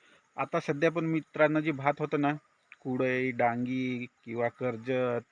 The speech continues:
किंवा अशा वेगवेगळ्या पद्धतीचे जे बी बियाणं होतं भाताचे, ती पण आता संपुटास आली, म्हणजे ती पण आपल्याला दिसणार नाही.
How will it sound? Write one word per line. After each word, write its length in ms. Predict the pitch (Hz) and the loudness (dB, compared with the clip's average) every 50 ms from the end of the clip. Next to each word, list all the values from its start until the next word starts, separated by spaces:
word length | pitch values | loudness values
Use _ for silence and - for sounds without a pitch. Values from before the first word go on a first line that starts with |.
| _ | _
किंवा 300 | - 123 120 120 120 120 120 120 120 120 120 123 120 - _ _ _ _ _ _ _ _ _ _ _ _ _ - | -10 -6 -2 0 2 2 4 4 4 4 2 2 0 -4 _ _ _ _ _ _ _ _ _ _ _ _ _ -10
अशा 260 | - 131 - - 143 | -8 -6 0 2 2
वेगवेगळ्या 580 | 147 156 170 160 165 165 160 151 156 156 156 151 143 - _ _ _ _ _ _ _ 143 - _ _ | 4 4 2 2 2 2 4 4 6 6 6 4 2 -2 _ _ _ _ _ _ _ -20 -20 _ _
पद्धतीचे 500 | 143 131 135 147 135 143 135 135 147 139 | -6 0 0 0 0 -2 -4 -2 -2 0
जे 240 | 127 135 139 143 143 135 - _ _ _ _ _ - | 2 2 2 2 0 -2 -8 _ _ _ _ _ -14
बी 200 | 131 131 151 160 | -4 -2 -2 0
बियाणं 360 | 151 147 147 147 135 131 139 | 2 2 4 4 4 4 2
होतं 280 | 131 127 120 - 165 143 | 0 -2 -4 -6 -8 -6
भाताचे, 400 | 127 127 123 - 120 117 139 160 170 - _ _ _ _ _ _ _ | -8 -8 -4 -2 -4 -2 -2 -6 -8 -10 _ _ _ _ _ _ _
ती 40 | 139 131 - | -14 -4 -2
पण 120 | 165 151 | -2 0
आता 260 | 139 131 131 165 196 208 - _ - - | 0 -2 0 -2 -2 -2 -4 _ -6 -4
संपुटास 520 | 147 135 127 - 156 - 143 147 - - - - | -4 -4 -2 -4 -4 -2 -2 -4 -4 -6 -10 -8
आली, 180 | 139 143 160 | -6 -4 -4
म्हणजे 240 | 170 151 135 131 143 | -2 -4 -2 -2 -2
ती 180 | 135 151 147 143 | -2 -2 -4 -4
पण 200 | - 175 160 147 | -2 -2 -2 0
आपल्याला 380 | 131 135 147 143 143 147 156 175 - - - _ _ _ _ _ _ _ | -2 0 0 0 4 4 4 2 2 -6 -20 _ _ _ _ _ _ _
दिसणार 420 | 117 123 127 - - 160 165 170 151 | -12 -10 -10 -6 0 2 2 4 2
नाही. 200 | 143 139 147 | 2 -2 -4